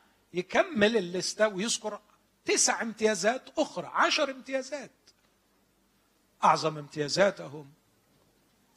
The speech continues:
"ومنهم المسيح حسب الجسد".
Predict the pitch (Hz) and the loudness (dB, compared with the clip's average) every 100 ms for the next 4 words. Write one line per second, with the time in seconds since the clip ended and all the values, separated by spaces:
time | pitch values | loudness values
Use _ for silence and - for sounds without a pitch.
0 | _ 151 147 175 160 143 143 139 135 - | _ 0 2 2 2 -2 -4 -4 0 0
1 | 156 127 - - - _ _ _ _ _ | 0 -4 -8 -16 -20 _ _ _ _ _
2 | - 143 - - 151 151 175 - | -10 -4 -4 -4 -16 -14 -12 -14